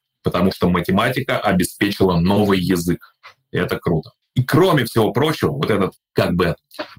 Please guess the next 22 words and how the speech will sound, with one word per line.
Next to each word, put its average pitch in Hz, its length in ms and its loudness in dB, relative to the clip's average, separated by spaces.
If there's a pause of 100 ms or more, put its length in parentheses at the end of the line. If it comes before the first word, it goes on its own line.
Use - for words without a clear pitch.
отхождение 98 600 0
от 87 100 -4
нашей 87 260 0
заглавной 85 520 0
темы 127 360 0
я 85 120 0
сделал, 80 260 -4
да, 107 220 -2
кроме 107 240 2
всего - 240 -2
прочего, 156 500 0 (100)
лямбда-исчисления 92 1040 0
и 101 180 -6
комбинаторная 95 800 0
логика, 120 460 0 (100)
про 95 120 -6
которую 107 300 -2
я 98 60 0
рассказал, 101 480 -2 (280)
стали 104 720 0 (240)
фундаментом 120 920 0 (100)
для 87 440 0